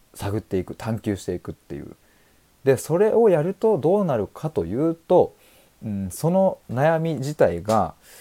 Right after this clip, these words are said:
うん、なぜ生まれてきたのかの経緯、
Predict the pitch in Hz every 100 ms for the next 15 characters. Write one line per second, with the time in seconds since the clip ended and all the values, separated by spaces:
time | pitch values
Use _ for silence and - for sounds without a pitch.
0 | - - 90 85 85 117 113 147 190 175
1 | 95 107 117 117 - 98 80 - 92 78
2 | - 139 85